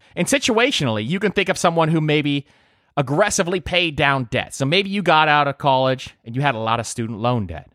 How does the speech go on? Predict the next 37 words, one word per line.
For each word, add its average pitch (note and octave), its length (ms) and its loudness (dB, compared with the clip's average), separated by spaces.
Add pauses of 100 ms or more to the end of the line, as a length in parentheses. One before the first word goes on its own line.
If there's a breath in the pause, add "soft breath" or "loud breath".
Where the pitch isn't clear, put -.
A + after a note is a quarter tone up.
(140)
Well, A2+ 100 -8
then C3 120 2
all E3+ 120 4
of G#3 40 2
a F#3+ 60 -2
sudden, G#3 320 2
you G3+ 100 0
spent F#3+ 300 -2
the C3+ 40 -2
majority B2 520 0
of G2+ 80 -4
your E3 260 2
time F#2 560 -8 (400 soft breath)
working C#3+ 460 0
to - 140 -6
pay D3 280 -2
down F3 380 2
that G#2 340 -4
debt - 340 -16
and B2 160 -6
get D3 200 2
rid G3+ 240 0
of C3 60 -4
that E2+ 220 -8
debt. D#2 260 -12 (580)
Well, D3 100 0
now G#3 140 4
that C4 160 -2
you've D#3 100 -2
gotten C#3+ 260 2
rid C3 180 2
of A2+ 60 -2
that A2+ 220 -2
debt, A3 240 -2
you D#3+ 100 -8
said, C3+ 220 -2
"Hey, A#3+ 280 -2